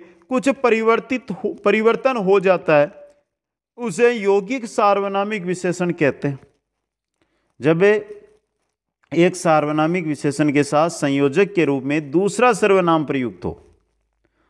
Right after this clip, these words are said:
मूल रूप में कुछ परिवर्तन हो, उसे कहते हैं यौगिक सार्वनामिक। देखिए,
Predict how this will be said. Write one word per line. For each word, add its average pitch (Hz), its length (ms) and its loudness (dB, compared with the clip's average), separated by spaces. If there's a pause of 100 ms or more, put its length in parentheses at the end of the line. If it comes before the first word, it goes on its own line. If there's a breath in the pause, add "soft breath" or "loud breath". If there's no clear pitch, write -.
(160)
मूल 233 380 2
रूप 240 200 0
में 233 220 -4
कुछ 196 260 -6
परिवर्तन 202 760 2
हो, 120 180 -6 (840)
उसे 208 280 -2
कहते 180 320 0
हैं 214 100 0
यौगिक 156 500 2
सार्वनामिक। 95 760 -2
देखिए, 180 640 -2